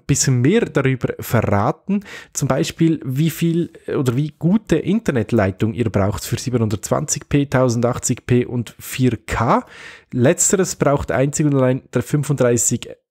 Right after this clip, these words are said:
Megabit pro Sekunde und da bin ich schon mal sehr gespannt, ob das dann auch wirklich klappen wird. Da darf dann nebendran keiner mehr surfen <laughs> oder sonst was machen. Gibt's in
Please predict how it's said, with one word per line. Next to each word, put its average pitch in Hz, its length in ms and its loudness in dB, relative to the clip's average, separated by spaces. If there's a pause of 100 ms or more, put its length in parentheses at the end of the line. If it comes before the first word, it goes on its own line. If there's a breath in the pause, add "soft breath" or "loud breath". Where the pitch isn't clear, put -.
(100)
Megabit 160 600 -2
pro - 160 2
Sekunde 175 800 0
und 165 300 -4
da 143 160 0
bin 156 320 0
ich 151 180 -6
schon 151 160 0
mal 147 300 2
sehr 127 500 2
gespannt, 113 580 0
ob 110 140 0
das 101 200 -2
dann 117 120 2
auch 101 160 2
wirklich 104 320 -2
klappen 98 400 -4
wird. 117 320 0 (540 loud breath)
Da 117 100 0
darf 113 240 2
dann 123 140 2
nebendran 113 640 2
keiner 117 680 -2
mehr 110 360 2
surfen 107 520 0
<laughs> 95 60 4
oder 113 140 2
sonst 120 400 -2
was 101 180 0
machen. 104 420 0 (680 loud breath)
Gibt's - 360 0
in 156 280 0